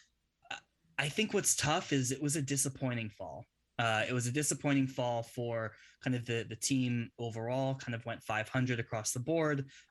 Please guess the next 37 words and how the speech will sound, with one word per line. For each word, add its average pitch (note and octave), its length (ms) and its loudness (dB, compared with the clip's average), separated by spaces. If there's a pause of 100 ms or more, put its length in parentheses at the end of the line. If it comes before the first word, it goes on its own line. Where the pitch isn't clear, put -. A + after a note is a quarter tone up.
(100)
Uh, A#2+ 260 0
and B2 120 -2
it B2+ 80 -6
was B2+ 140 -2
disappointing C3 580 -2
for B2 160 -6
both, A#2 380 -4 (220)
um, A2 480 -2 (180)
for D#3+ 100 -2
all D3+ 180 2
three B2 240 0
of A2+ 120 -2
those A2 200 -4
players. G#2 420 -2
I A2 40 -4
mean, A2 140 0
Munera, A#2 500 2
I G2+ 120 0
think, A#2+ 200 -2
was A2 200 -2
out A#2 220 2
a A#2 60 -4
little C3 180 2
bit C3+ 100 2
with B2 120 -4
injuries. A#2 460 -2
She A2+ 220 -4
played A2+ 260 0
only G#2+ 320 -2 (360)
two F#3+ 160 4
singles C#3 420 4
matches, A#2+ 560 2
and A#2 120 0
you A#2 80 0
look A#2 220 -2
at, A2+ 220 0
um, G#2+ 480 -2